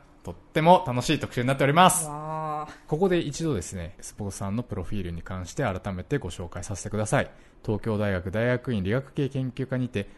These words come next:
Speaker 1: 小型魚類の行動に関わる遺伝子を研究する。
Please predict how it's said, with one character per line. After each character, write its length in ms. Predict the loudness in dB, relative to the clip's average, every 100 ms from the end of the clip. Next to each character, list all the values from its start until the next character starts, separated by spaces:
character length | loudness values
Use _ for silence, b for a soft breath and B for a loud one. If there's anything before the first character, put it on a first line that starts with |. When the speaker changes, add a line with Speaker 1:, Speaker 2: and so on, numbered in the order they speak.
| b
Speaker 1:
小 140 | -2 4
型 300 | 4 6 6
魚 160 | 6
類 160 | 6 4
の 100 | 2
行 240 | 2 2
動 160 | 2 0
に 60 |
関 220 | -2 -4 -2
わ 60 |
る 100 | -2
遺 100 | -2
伝 180 | -2 -2
子 100 | -2
を 40 | -4
研 200 | -4 -6
究 120 | -8
す 120 | -12
る。 100 | -16